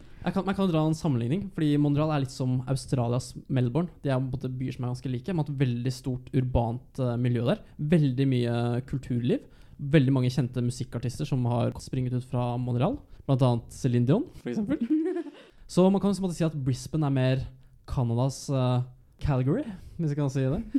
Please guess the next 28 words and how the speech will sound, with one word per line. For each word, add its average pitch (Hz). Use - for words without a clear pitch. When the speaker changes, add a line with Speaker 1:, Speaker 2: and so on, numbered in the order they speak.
Speaker 1:
Vancouver 160
er -
også 156
en 160
ganske 143
hipp 151
by. 147
Eh, 131
og 127
så 139
er 131
det 127
Sydney 123
liksom 117
kanskje 113
mer -
Toronto, 120
hvis 123
jeg 120
kan 117
si 120
det. 127
Det 127
er 117
en 117
veldig 117
god 123
parallell. 123